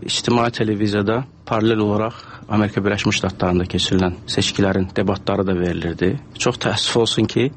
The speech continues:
bizim ictimai televiziya səkkiz namizədə təxminən saat yarım vaxt ayırdığı halda açıq görsənirdi ki, Amerikada,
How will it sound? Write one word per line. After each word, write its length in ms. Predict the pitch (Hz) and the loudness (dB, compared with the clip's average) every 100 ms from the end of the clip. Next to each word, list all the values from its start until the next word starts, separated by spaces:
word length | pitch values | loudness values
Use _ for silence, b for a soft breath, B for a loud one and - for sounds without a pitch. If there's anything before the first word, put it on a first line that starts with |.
| - | -4
bizim 180 | 107 | -2
ictimai 400 | 110 - 107 104 | -2 0 0 0
televiziya 720 | 104 - 101 98 98 98 104 143 - | 0 -2 0 0 2 2 0 -4 -8
səkkiz 400 | - 117 - 127 | -2 -2 0 2
namizədə 560 | 110 95 90 87 90 87 - B B B 110 | 2 2 0 0 0 -2 -6 B B B -4
təxminən 480 | 104 107 107 95 92 | 0 2 4 2 -4
saat 380 | - - 107 98 | -10 -2 0 2
yarım 240 | 104 98 98 | 0 2 0
vaxt 240 | 95 - | -2 0
ayırdığı 340 | 98 95 90 101 | 0 0 0 0
halda 360 | 90 87 98 135 B B B B B | 2 2 0 -2 B B B B B
açıq 360 | 113 - 123 117 | -2 0 2 2
görsənirdi 560 | 107 - 110 117 107 | 2 0 0 -2 -4
ki, 60 | - | -4
Amerikada, 500 | 110 110 - 104 98 | -2 -2 -4 -4 -4